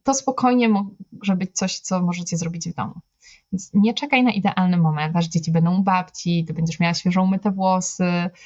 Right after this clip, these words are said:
i energię na gotowanie kolacji. Randka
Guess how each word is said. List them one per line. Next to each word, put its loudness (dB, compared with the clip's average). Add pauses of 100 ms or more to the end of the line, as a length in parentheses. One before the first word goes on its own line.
(180)
i 2
energię 2
na 4
gotowanie 0
kolacji. 0 (680)
Randka 0